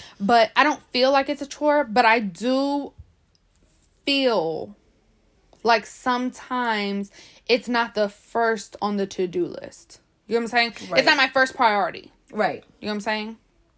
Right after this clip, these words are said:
Speaker 2: For sure.
Speaker 1: So how do you feel about the quote? And then we can get
Speaker 2: So,
Speaker 1: into our topic.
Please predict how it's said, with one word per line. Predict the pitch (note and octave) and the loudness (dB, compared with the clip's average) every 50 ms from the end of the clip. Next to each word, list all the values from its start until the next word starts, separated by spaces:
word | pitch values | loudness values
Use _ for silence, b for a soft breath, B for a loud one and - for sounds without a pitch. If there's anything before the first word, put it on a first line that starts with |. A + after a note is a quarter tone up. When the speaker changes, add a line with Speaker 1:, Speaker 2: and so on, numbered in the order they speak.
| _ - - | _ -20 -14
Speaker 2:
For | - - - | -8 -8 -8
sure. | - - C3+ A#2+ - - _ _ _ _ _ _ _ | -8 -8 -12 -14 -14 -18 _ _ _ _ _ _ _
Speaker 1:
So | - - - A3 | -16 -8 -6 -4
how | G#3+ G3+ | -4 -2
do | F#3+ F#3 | -4 -4
you | - - | -6 -8
feel | - - G#1 | -10 -12 -10
about | G1+ - - | -10 -12 -14
the | - - | -14 -16
quote? | - - - G1+ - | -12 -10 -10 -8 -6
And | - G3+ | -4 -4
then | G3+ | -2
we | G3 G3 | -2 -4
can | G3 F#3+ | -4 -2
get | A3 G3+ | 0 2
Speaker 2:
So, | F#3+ F3+ | 2 2
Speaker 1:
into | F3 - F#3 | 2 0 -2
our | F#3 | -6
topic. | G3 - A1 - - - - | -6 -8 -8 -8 -10 -12 -20